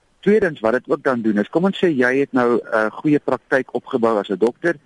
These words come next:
en jy wil nou aftree, so jy wil jou praktyk verkoop. Dis 'n besigheid. Nou moet die persoon wat jou praktyk wil koop, eers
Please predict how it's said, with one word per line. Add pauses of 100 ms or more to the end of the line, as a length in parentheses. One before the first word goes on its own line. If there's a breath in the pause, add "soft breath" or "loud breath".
(440 loud breath)
en
jy
wil
nou
aftree,
so
jy
wil
jou
praktyk
verkoop.
Dis
'n
besigheid. (560 loud breath)
Nou
moet
die
persoon
wat
jou
praktyk
wil (140)
koop, (640 loud breath)
eers